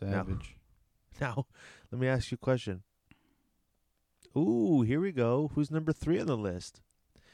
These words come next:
Speaker 1: Miss Marie of Romania, Queen of Romania, from
Speaker 2: Oh, she was a
Speaker 1: nineteen fourteen to
Speaker 2: freak.
Speaker 1: nineteen twenty-seven.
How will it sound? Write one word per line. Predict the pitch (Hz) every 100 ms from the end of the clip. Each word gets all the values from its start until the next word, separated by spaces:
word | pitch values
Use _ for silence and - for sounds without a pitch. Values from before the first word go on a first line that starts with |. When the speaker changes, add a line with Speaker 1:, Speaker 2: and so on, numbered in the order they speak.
| - _
Speaker 1:
Miss | - 123 - 110
Marie | 104 107 143 151
of | 131
Romania, | 127 120 123 175 190 101 - - -
Queen | - 127 165 190
of | 165
Romania, | 170 170 170 180 127 - - -
from | 110 113
Speaker 2:
Oh, | 139 127
she | 151 147
was | 117 104
a |
Speaker 1:
nineteen |
fourteen | - - 110 104
to | 104
Speaker 2:
freak. | 104
Speaker 1:
nineteen | 127 - 147
twenty-seven. | - 135 120 127 123